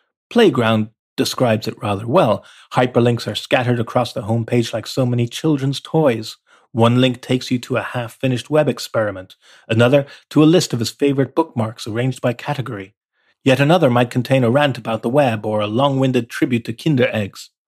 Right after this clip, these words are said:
If you're in the mood for a debate, you can post your own thoughts to a page devoted to a single question. Are nuts wood? There's still no consensus on that one. Browsing Ranjit's H T T P Playground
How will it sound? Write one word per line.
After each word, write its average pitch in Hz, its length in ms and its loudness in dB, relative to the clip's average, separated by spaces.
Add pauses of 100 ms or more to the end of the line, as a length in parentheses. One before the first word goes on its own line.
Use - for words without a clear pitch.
(240)
If - 160 -4
you're 143 80 6
in 135 60 4
the 123 80 4
mood 139 180 6
for 135 140 0
a 123 60 -2
debate, 135 380 0 (320)
you 131 120 2
can 127 120 -2
post 147 240 0
your - 140 -4
own 180 160 4
thoughts 113 360 -2
to 127 120 -6
a 117 60 -4
page 139 360 0
devoted 127 500 2
to 107 120 -2
a 101 60 -6
single 156 420 0
question. 110 540 -4 (640)
Are 151 220 2
nuts 147 580 -2
wood? 131 380 2 (1120)
There's 120 140 0
still 131 180 2
no 104 160 0
consensus 117 640 -4
on 104 100 -8
that 127 180 0
one. 110 200 -10 (1300)
Browsing 185 320 4
Ranjit's 143 500 0
H 127 240 -2
T 127 120 -2
T 131 140 -16
P 123 160 -4
Playground 113 600 -2